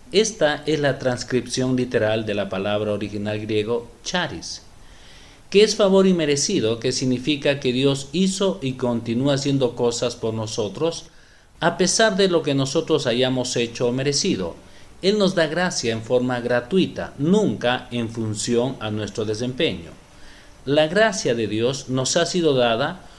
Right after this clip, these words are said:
cuando siendo aún pecadores, Cristo murió por nosotros, lo que dice en Romanos cinco ocho. Jesús murió por nosotros antes de que siquiera hayamos hecho algo por Él.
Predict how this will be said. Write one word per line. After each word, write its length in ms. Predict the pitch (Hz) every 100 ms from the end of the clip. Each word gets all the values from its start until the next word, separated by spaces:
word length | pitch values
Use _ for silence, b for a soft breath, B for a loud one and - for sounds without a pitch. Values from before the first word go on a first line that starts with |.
| B B
cuando 300 | 170 180 185
siendo 340 | 185 247 233
aún 240 | 190 190 190
pecadores, 720 | 165 - 117 120 127 156 -
Cristo 520 | - 135 135 - 160
murió 340 | 143 98 104 98
por 140 | 117
nosotros, 640 | 127 135 190 - - - -
lo 180 | 101 104
que 120 | 98
dice 260 | 101 110 135
en 80 | 123
Romanos 600 | 113 104 110 131 139 - -
cinco 480 | - 104 101 101
ocho. 360 | 123 143 - - - B B B B -
Jesús 400 | 202 196 269 214
murió 300 | 196 175 175
por 100 | 160
nosotros 680 | 127 - 107 104 165 175 - B B B -
antes 420 | 220 233 233 185
de 120 | 170
que 120 | 147
siquiera 640 | 135 131 - 139 139 147 -
hayamos 500 | 120 127 127 127 -
hecho 320 | 123 - 104
algo 280 | 104 107 110
por 160 | 120
Él. 240 | 147 98